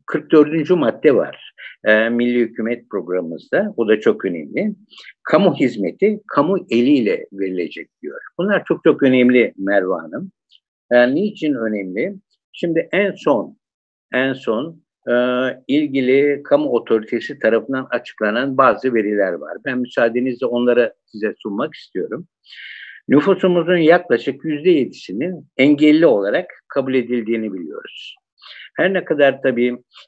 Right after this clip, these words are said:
iki bin ikide yapılan ve, e, şu ana kadar yapılmış en detaylı araştırma olan, e,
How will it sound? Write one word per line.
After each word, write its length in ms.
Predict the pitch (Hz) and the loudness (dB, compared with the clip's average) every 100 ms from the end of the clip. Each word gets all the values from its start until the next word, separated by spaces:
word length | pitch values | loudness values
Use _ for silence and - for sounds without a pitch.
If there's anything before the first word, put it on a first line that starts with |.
| _ - | _ -10
iki 280 | 127 139 | -6 0
bin 200 | 151 143 | 0 0
ikide 320 | 120 - 135 143 | -4 -8 2 6
yapılan 600 | 135 123 117 113 117 120 _ - _ - | 6 4 2 4 2 -2 _ -20 _ -2
ve, 360 | 123 131 127 - | 2 2 0 0
e, 360 | 120 123 123 123 | 0 2 0 -4
şu 160 | - | -4
ana 280 | 143 135 131 | -2 -2 -4
kadar 580 | - 117 123 120 110 _ _ _ _ | -4 2 2 2 -2 _ _ _ _
yapılmış 640 | 117 117 123 123 123 117 - | 0 0 -4 -8 -8 -12 -12
en 240 | 139 143 | -10 -6
detaylı 500 | 123 120 120 117 117 | -8 -2 0 0 -2
araştırma 640 | 113 117 113 - 110 120 117 | -2 -2 -4 -8 -8 -4 -4
olan, 380 | 107 104 85 _ _ _ | -4 -6 -8 _ _ _
e, 40 | _ | _